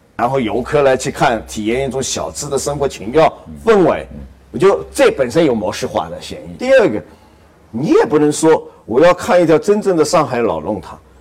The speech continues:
我似乎一下子又穿越到几十年前，就时代在进步，不可能，每个地方都一样。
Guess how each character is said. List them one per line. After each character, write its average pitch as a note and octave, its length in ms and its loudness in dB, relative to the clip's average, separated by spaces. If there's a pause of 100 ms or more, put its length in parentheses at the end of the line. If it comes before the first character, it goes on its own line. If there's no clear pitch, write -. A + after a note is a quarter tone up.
(300)
我 A#2+ 140 -8
似 G#3 320 -2
乎 G#3+ 220 2
一 G#3 80 -2
下 G#3+ 260 2
子 F3+ 200 -2
又 F3+ 180 2
穿 G3 300 0
越 G3 140 6
到 E3 160 6
几 - 380 -8
十 D#3 160 0
年 D3 240 2
前， G#2 280 -4 (680)
就 A3 140 -6
时 - 320 -6
代 C#3+ 260 -6
在 F2 160 -6
进 E2+ 220 -12
步， - 200 -20
不 - 140 -10
可 - 180 -18
能， - 400 -16
每 B2 200 -2
个 A#3 100 -2
地 A#3 140 -2
方 A3 180 0
都 A3 140 0
一 F#3 160 -6
样。 F#3 120 -2